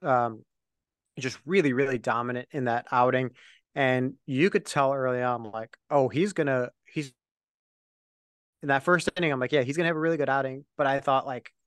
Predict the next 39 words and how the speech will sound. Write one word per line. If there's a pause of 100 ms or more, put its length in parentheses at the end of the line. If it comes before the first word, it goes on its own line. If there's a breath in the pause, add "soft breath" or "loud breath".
(440)
a
good
outing,
meaning,
like, (300)
six
innings,
seven
innings,
maybe
one
run
and,
like,
five
strikeouts
and, (260 soft breath)
like,
kind
of (560)
gives
the,
like,
rest
the
bullpen
a
little
bit. (260 soft breath)
I
didn't
think
it
would
be
eight
innings,
twelve
strikeouts,